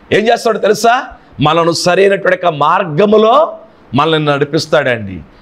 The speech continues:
దేవుడు మొట్టమొదటగా తన చేతి వ్రాతతో ఆయన రాసి, దేవుని బిడ్డలారా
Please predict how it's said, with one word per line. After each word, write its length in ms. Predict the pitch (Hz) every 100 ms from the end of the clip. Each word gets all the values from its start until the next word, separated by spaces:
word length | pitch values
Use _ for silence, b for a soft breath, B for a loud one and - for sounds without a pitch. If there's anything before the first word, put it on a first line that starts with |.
| -
దేవుడు 720 | 101 160 214 269 277 254 214 226
మొట్టమొదటగా 1080 | 175 170 - 220 214 190 165 135 139 180 - b b -
తన 200 | 185 170 - 214
చేతి 280 | 233 240
వ్రాతతో 840 | 240 214 202 226 240 240 247 262 - B -
ఆయన 260 | 170 208 196
రాసి, 760 | 165 202 247 196 160 180 175 - -
దేవుని 220 | 165 240
బిడ్డలారా 520 | 247 240 240 247 226